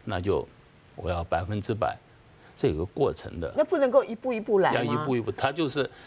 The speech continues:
Speaker 1: 而，而且英国人真的，那天一个英国的记者问我这个事，我说：“你英国人，你最没有资格问我，你的一百五十年，你给了香港民主是零分，现在大陆给香港的民主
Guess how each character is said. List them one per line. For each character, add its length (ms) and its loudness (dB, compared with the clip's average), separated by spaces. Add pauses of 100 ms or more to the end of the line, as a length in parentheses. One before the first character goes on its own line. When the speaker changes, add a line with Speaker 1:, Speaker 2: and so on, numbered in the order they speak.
Speaker 1:
而， 180 -4
而 120 4
且 120 0
英 280 0
国 180 2
人 260 2
真 200 2
的， 100 2 (320)
那 140 4
天 160 2
一 80 -2
个 140 2
英 200 0
国 120 2
的 80 2
记 200 -2
者 100 2
问 180 -2
我 140 -4
这 100 -4
个 80 -4
事， 180 -8 (280)
我 120 2
说 100 4
：“你 100 2
英 160 0
国 160 2
人， 100 -4
你 40 -6
最 160 -2
没 120 0
有 140 -2
资 180 -4
格 120 0
问 260 -2
我， 120 -10 (280)
你 180 0
的 60 2
一 180 0
百 160 2
五 180 -4
十 220 -2
年， 300 0
你 80 0
给 140 0
了 100 4
香 240 -2
港 100 -6
民 220 0
主 120 0
是 120 2
零 200 2
分， 220 2 (600)
现 220 -2
在 140 -2
大 200 0
陆 120 -2
给 160 -4
香 240 -2
港 140 -2
的 80 -2
民 180 -2
主 160 -4